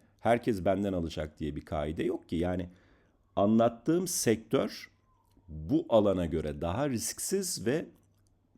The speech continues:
çok risksiz ve stressiz bir sektör. Bunu anlatmaya çalışıyorum. Yani yoksa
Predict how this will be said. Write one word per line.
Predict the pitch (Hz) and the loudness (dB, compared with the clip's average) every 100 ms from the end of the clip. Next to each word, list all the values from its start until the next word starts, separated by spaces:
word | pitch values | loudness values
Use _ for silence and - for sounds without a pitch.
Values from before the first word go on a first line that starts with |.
| - | -2
çok | 123 113 - 76 | 0 0 -6 -8
risksiz | 78 - - 165 170 - 90 | -8 -8 -4 0 0 0 -2
ve | 151 277 _ _ _ | -2 -4 _ _ _
stressiz | - - 87 - 110 110 - 180 135 | -16 -12 -10 -4 -2 -2 -2 -2 0
bir | 92 | -2
sektör. | - - 60 - - | -2 -8 -12 -12 -12
Bunu | 113 151 - | -6 -4 -4
anlatmaya | 285 95 - 73 69 | -2 -2 -2 -8 -8
çalışıyorum. | - 71 - - - | -10 -12 -14 -14 -10
Yani | 85 78 | -6 -2
yoksa | - - - 101 | -2 -2 -4 -10